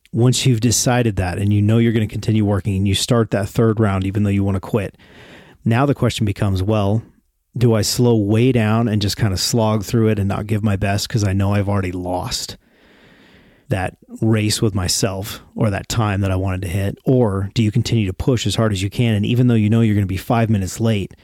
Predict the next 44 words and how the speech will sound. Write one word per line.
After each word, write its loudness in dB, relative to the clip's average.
at -4
least 0
you -2
pushed -2
as 0
hard 2
as -4
you -4
could 0
and 0
were 2
only 2
five -2
minutes -4
late -10
and 0
not 0
six -6
minutes -10
or -14
seven -2
minutes -10
or -6
ten 0
minutes, -8
because -2
that 0
is 2
easy 0
to -4
do -2
too, 2
where -4
you 0
say, -2
"You 2
know 2
what, 0
I 0
am 2
gonna 0
finish -6
this, -4
but -4